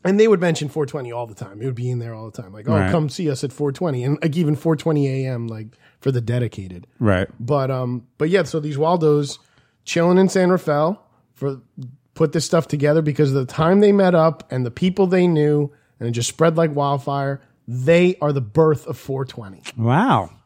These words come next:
Speaker 2: That is way more in depth than anything that I've ever read on it and anything like that.
Speaker 1: Yeah, I couldn't believe it. And, like, and the thing for me too is that I, I loved San Rafael before because my friend lived there, and I, like, I once, Marin County's pretty wealthy.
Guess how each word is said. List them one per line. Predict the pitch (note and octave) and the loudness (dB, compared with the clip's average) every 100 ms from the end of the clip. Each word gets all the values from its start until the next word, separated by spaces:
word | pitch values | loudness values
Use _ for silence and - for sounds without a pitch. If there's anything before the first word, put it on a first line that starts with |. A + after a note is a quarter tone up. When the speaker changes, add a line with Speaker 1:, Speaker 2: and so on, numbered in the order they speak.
| _ _ _ - | _ _ _ 0
Speaker 2:
That | C#3+ G#3 | 2 4
is | F3+ | 2
way | C3 B2 C3 D3 E3 E3+ | 0 2 4 4 2 0
more | D3+ D3 C#3+ | 2 2 2
in | B2+ | 4
depth | B2 B2 - - | 4 2 -2 -2
than | A2 G#2+ | 0 0
anything | G#2+ A2+ A#2+ A2+ B2+ A2+ | 2 2 4 4 2 2
that | G#2+ | 4
I've | G#2+ | 4
ever | A2 G2+ | 2 2
read | G2+ A2 | 4 4
on | A#2 A2+ | 6 4
it | A2+ | 4
and | A2 | 2
anything | G#2 G#2 G2+ G#2 | 2 2 2 0
like | F#2 F2 | -2 -4
that. | D#2+ - | -6 -2
Speaker 1:
Yeah, | G#3+ C4+ | -2 0
I | E3+ | -2
couldn't | A3+ A3 G3 | 0 0 0
believe | G3 A3 G#3+ | 0 0 -2
it. | - | -2
And, | E3+ F#3 | 0 2
like, | F3+ F3+ | 2 2
and | F3+ | 2
the | F#3 | 2
thing | A#3 A3 | 2 2
for | F#3 | 2
me | F#3+ | 0
too | F3+ G3+ E3 | 2 0 0
is | C#3+ C3 | 0 -2
that | C#3 | -2
I, | C3 C3 - | -4 -6 -6
I | C3+ C#3 C3 C3+ - | -4 -4 -6 -12 -10
loved | C#3+ D3+ D#3+ D#3 | -2 0 0 -2
San | F3 D#3 | -2 0
Rafael | D3+ C3 C#3+ C#3+ | 0 0 -2 0
before | C3+ - C3 C#3+ | -2 -2 -2 -2
because | D#3+ A2+ A2+ | -2 -4 -6
my | A#2 | -8
friend | A#2 B2+ B2 | -8 -8 -6
lived | B2+ | -6
there, | C3 B2+ | -6 -4
and | A#2+ | -6
I, | A2+ A2 | -8 -8
like, | B2 G#2+ | -10 -8
I | |
once, | A#2 B2 B2 B2 - _ _ _ _ _ - | -6 -4 -4 -6 -16 _ _ _ _ _ -2
Marin | D#3+ G#3 | 2 2
County's | A#3+ A3 G3 E3+ | 2 2 2 0
pretty | - F#3+ | -2 -4
wealthy. | E3+ D#3+ F3+ G#3+ | 0 -2 -2 -6